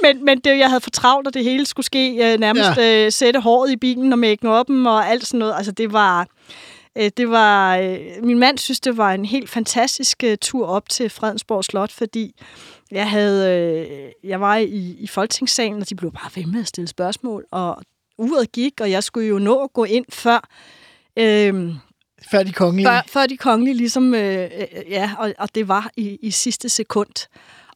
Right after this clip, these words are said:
Speaker 1: Og ja, chaufføren, han var lykkelig, fordi det blev med eskorte. Og min mand var lykkelig, fordi det havde han godt nok aldrig prøvet før. Og jeg sad der på bagsædet og skulle prøve både at sætte kjole og hår og make-up og sådan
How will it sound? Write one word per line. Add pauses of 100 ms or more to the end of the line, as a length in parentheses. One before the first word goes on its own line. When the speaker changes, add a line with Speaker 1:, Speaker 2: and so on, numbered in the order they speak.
Speaker 1:
Og
ja, (120)
chaufføren,
han
var
lykkelig,
fordi
det
blev
med
eskorte. (500)
Og
min
mand
var
lykkelig,
fordi
det
havde
han
godt
nok
aldrig
prøvet
før. (300)
Og
jeg
sad
der
på
bagsædet
og
skulle
prøve
både
at
sætte
kjole
og
hår
og
make-up
og
sådan